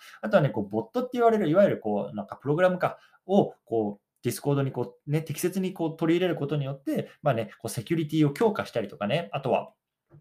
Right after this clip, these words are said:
まあ、あの、煩雑なね、作業をもっとシンプルにしてね、こう手間をね、省いたりとかって、そういうようなね、こうボットを使えたりとか、そういうようなね、ことができるような、こうモデレーター的なね、役割、こういうね、コミュニティ運営ができる人っていうのはね、こう非常に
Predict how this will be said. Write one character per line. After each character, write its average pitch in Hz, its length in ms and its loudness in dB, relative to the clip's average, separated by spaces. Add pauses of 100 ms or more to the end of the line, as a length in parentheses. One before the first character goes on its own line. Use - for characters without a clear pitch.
(220)
ま 113 180 -2
あ、 110 40 -2
あ 110 40 -2
の、 104 380 -2
煩 151 200 4
雑 147 180 2
な 143 100 4
ね、 147 240 -2
作 - 220 0
業 98 80 0
を - 60 -8
も 185 140 0
っ - 20 -12
と 208 60 -6
シ 180 160 -2
ン 156 60 -2
プ 135 80 -6
ル 98 80 -4
に 95 100 -8
し - 60 -18
て 147 100 -8
ね、 202 160 0 (160)
こ 113 120 -2
う 104 60 -4
手 139 100 -4
間 143 160 8
を 104 60 2
ね、 104 260 -4
省 143 160 4
い 147 60 4
た 104 80 -4
り 98 60 -6
と - 100 -14
か - 80 -14
っ - 40 -20
て、 - 80 -20
そ 233 160 -4
う 262 40 0
い 254 40 -2
う 220 40 0
よ 147 60 2
う 107 40 -4
な - 20 -2
ね、 101 260 -4
こ 120 120 -4
う 104 60 -4
ボ 110 100 -2
ッ 104 80 -10
ト 156 120 0
を 143 80 0
使 - 220 4
え 196 60 8
た 196 100 2
り 151 80 -2
と - 80 -12
か、 - 180 -10 (160)
そ - 140 -6
う - 20 0
い 320 40 2
う - 20 4
よ 226 40 4
う - 20 4
な 127 80 2
ね、 - 40 -4
こ - 80 -4
と 135 60 -2
が 120 100 2
で 110 120 -4
き 151 100 0
る 139 60 0
よ 113 100 0
う - 20 -2
な、 98 180 -4 (760)
こ - 140 -8
う - 20 -4
モ 104 140 0
デ 135 100 4
レ 156 100 4
ー 151 60 0
タ 131 180 2
ー 127 60 -4 (120)
的 147 160 -6
な 127 100 -4
ね、 143 120 -4
役 120 240 -2
割、 104 240 -2
こ 120 140 -6
う 123 80 2
い - 20 2
う - 20 -4
ね、 117 100 -6
コ 127 120 -8
ミ 156 120 -2
ュ - 20 -10
ニ 156 40 -12
テ 180 100 -8
ィ 175 40 -4
運 147 80 -2
営 110 40 -6
が 101 100 -6
で 107 100 -6
き 139 100 -6
る 123 60 -4
人 - 140 -12
っ - 20 -12
て - 40 -20
い 107 100 -10
う 120 40 -6
の - 60 -4
は - 60 -6
ね、 - 40 -18 (140)
こ 135 120 -8
う - 40 -14
非 175 80 -6
常 233 180 0
に 214 220 -2